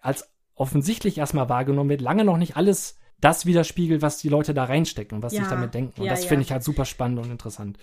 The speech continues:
Speaker 2: Das ist immer das, was ich auch, ähm, was ich selber total interessant finde in meinen Gesprächen, <laughs> wenn ich sie führe, aber auch, ähm, letztlich so ein bisschen das, was ich möchte, einfach zu zeigen,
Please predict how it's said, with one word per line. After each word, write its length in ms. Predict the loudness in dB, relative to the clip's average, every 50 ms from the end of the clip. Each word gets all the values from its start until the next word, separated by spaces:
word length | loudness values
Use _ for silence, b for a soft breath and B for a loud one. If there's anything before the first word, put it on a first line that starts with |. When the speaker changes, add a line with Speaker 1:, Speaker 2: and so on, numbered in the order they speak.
| b b b b b b b b b b b
Speaker 2:
Das 200 | -8 -8 -8 -8 -8
ist 160 | -10 -12 -14 -16 -16 -16 -10 -8
immer 240 | -6 -4 -4 -4 -4
das, 240 | -4 -6 -6 -4 -6
was 160 | -6 -6 -6
ich 160 | -10 -12 -8
auch, 300 | -6 -6 -6 -6 -8 -10 -6
ähm, 280 | -6 -4 -4 -6 -6
was 140 | -8 -8 -8
ich 120 | -8 -6
selber 280 | -4 -2 0 0 0 -2
total 320 | -4 -6 -8 -6 -6 -4
interessant 460 | -6 -6 -8 -8 -8 -6 -6 -6 -6 -6
finde 240 | -6 -8 -6 -6
in 100 | -6 -8
meinen 240 | -8 -8 -8 -8 -8
Gesprächen, 560 | -10 -12 -12 -10 -6 -6 -6 -4 -4 -6 -6 -6 -4 -2
<laughs> 260 | 0 0 0 -2 -2
wenn 160 | -2 -4 -2
ich 100 | -4 -6 -6
sie 100 | -8 -6
führe, 340 | -2 -2 -2 -2 -2 -4 -6 B B B B B B
aber 300 | -4 -2 0 0 0 0
auch, 220 | -2 -2 -4 -6 -8
ähm, 340 | -4 -2 0 0 0 -2 -4 -4
letztlich 440 | -6 -6 -6 -6 -8 -10 -10 -8 -4
so 60 | -4
ein 80 | -4 -4
bisschen 300 | -4 -6 -6 -6 -4 -4
das, 180 | -4 -6 -6
was 160 | -6 -6 -6
ich 240 | -6 -8 -10 -12 _
möchte, 480 | -6 -4 -2 -2 -2 -4 -6 -6 -6 -6
einfach 280 | -6 -6 -6 -8 -10 -10
zu 140 | -10 -14 -12
zeigen, 580 | -10 -10 -8 -6 -6 -6 -6 -8 -8 -10 -12